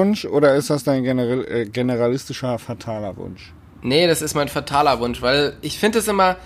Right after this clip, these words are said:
Speaker 2: ich find es immer ganz schwierig. Also gerade das Thema Rechtsfahrgebot und so, das ist, ich meine, es ist ja relativ einfach.
Speaker 1: Und keiner
Speaker 2: Aber
Speaker 1: hält sich
Speaker 2: in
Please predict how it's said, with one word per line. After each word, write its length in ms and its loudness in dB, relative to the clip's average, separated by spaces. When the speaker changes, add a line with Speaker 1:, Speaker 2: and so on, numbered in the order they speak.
Speaker 2:
ich 80 -8
find 100 2
es 80 2
immer 160 4
ganz 280 -2
schwierig. 460 -2
Also 240 0
gerade 540 2
das 180 -8
Thema 320 4
Rechtsfahrgebot 1000 0
und 100 -8
so, 160 -2
das 220 -8
ist, 340 -4
ich 100 -14
meine, 160 0
es 80 -2
ist 100 -2
ja 80 4
relativ 360 0
einfach. 540 0
Speaker 1:
Und 200 -12
keiner 320 -4
Speaker 2:
Aber 220 4
Speaker 1:
hält 140 -2
sich 80 -10
Speaker 2:
in 160 -14